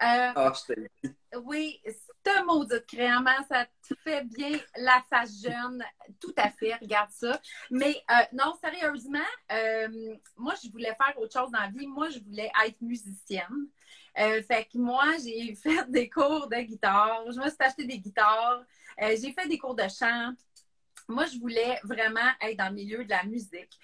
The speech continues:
Speaker 2: Euh, je me suis inscrite, euh, à l'école et j'ai fait mon diplôme en production d'événements, en gérance d'artistes, en droit d'auteur,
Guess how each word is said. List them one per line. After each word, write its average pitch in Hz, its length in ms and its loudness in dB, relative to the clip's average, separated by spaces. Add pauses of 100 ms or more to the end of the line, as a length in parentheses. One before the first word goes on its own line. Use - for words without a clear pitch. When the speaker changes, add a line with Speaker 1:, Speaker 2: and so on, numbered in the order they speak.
(280)
Speaker 2:
Euh, 214 160 6
je 220 140 -2
me 285 80 2
suis 320 280 0
inscrite, 302 600 -2
euh, 196 480 4
à 233 120 4
l'école 247 360 -2 (120)
et 220 100 -8
j'ai 208 260 -10
fait 247 180 2 (220)
mon 214 220 -4
diplôme 233 520 0
en 208 100 4
production 240 600 -4
d'événements, 202 720 0 (260)
en 208 160 4
gérance 247 420 -2
d'artistes, 226 720 -4
en 190 140 -6
droit 214 240 0
d'auteur, 214 640 2